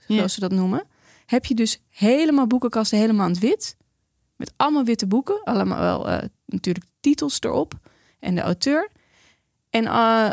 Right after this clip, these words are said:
Speaker 2: als dat dan niet werkt, dan weet ik het ook niet meer.
Speaker 1: Nou ja, ik heb daar heel erg rekening mee gehouden bij mijn boek. De uitgeverij wilde gewoon een, een, een kek kleurtje. Ik zei, "Nee, wacht eens eventjes. Ik wil echt een heel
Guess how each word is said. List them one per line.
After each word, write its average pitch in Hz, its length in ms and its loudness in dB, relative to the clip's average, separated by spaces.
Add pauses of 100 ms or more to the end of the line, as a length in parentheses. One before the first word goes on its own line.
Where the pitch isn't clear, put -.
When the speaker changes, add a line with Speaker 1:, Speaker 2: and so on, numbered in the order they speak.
(120)
Speaker 2:
als 202 300 -2
dat 277 180 2
dan 330 120 2
niet 311 140 4
werkt, 277 440 -2
dan 226 260 2
weet 294 180 2
ik 277 60 -8
het 226 120 -4
ook 170 120 -2
niet 156 120 -2
meer. 156 240 -6 (560)
Speaker 1:
Nou 226 160 2
ja, 226 100 0
ik 202 120 -2
heb 247 100 -2
daar 220 100 0
heel 208 140 4
erg 196 140 0
rekening 196 380 0
mee 196 160 0
gehouden 175 300 -2
bij 175 100 -2
mijn 196 240 2
boek. 175 400 -4 (560)
De 180 260 0
uitgeverij 175 560 0
wilde 165 260 0
gewoon 170 180 0
een, 156 300 0
een, - 140 -4
een 160 240 -4
kek 175 220 -4
kleurtje. 208 420 0
Ik 170 60 -6
zei, 185 160 -2
"Nee, 185 180 2
wacht 196 220 -2
eens 190 100 -6
eventjes. 160 520 -2
Ik 196 60 -8
wil 196 160 -2
echt - 260 -2
een 185 80 0
heel 196 480 2